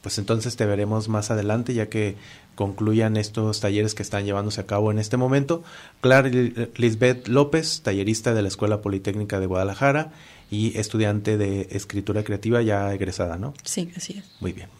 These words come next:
Speaker 1: Pues muchas gracias por habernos acompañado.
Speaker 2: Gracias a ustedes.
Speaker 1: Nosotros vamos a un corte de estación acompañados de Oliver Torres y su cuento que se titula Cerón en el Castillo del Bufón.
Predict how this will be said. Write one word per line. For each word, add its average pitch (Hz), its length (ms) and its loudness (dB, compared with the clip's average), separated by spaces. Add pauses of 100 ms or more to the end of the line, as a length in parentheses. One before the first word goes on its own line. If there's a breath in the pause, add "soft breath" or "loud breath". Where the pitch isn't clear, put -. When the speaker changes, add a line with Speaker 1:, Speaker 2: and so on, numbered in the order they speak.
(120)
Speaker 1:
Pues 104 120 -8
muchas 123 220 0
gracias 120 240 2
por 107 140 2
habernos 107 240 0
acompañado. 92 480 -4 (160)
Speaker 2:
Gracias 220 400 -6
a - 20 -4
ustedes. 180 560 -8 (480 soft breath)
Speaker 1:
Nosotros 147 480 4
vamos 156 600 6
a 131 340 4
un 139 160 4
corte 139 340 2
de 127 80 4
estación 147 600 0 (380 loud breath)
acompañados 117 1160 2
de 113 380 4
Oliver 120 340 4
Torres 143 500 2
y 131 160 0
su 127 160 -2
cuento 120 320 0
que 113 100 -4
se - 120 -2
titula 120 580 -2
Cerón 127 600 0
en 110 120 -2
el 101 140 -4
Castillo 117 480 0
del 98 100 2
Bufón. 90 300 -8